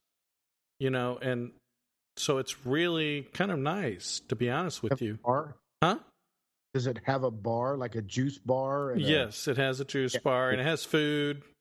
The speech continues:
Speaker 1: and then they actually have a place where you can get your, uh, mani-pedi, haircut, all that stuff.
Speaker 2: That
Speaker 1: Yeah.
Speaker 2: sounds pretty
Speaker 1: It was nice.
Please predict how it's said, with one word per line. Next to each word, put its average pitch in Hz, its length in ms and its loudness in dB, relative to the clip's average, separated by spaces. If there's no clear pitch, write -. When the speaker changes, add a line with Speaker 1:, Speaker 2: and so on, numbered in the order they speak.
Speaker 1:
and 135 140 2
then 135 140 0
they 139 160 2
actually 139 400 0
have 135 300 0
a 120 180 2
place 135 400 0
where 139 80 0
you 127 120 0
can 131 100 -2
get 127 220 0
your, 127 400 0
uh, 117 480 2
mani-pedi, 135 1000 2
haircut, 120 680 2
all 127 160 2
that 123 200 0
stuff. 113 560 -2
Speaker 2:
That - 1160 -4
Speaker 1:
Yeah. 139 80 6
Speaker 2:
sounds 143 180 0
pretty 104 300 -2
Speaker 1:
It 269 160 4
was 208 220 -2
nice. 165 560 0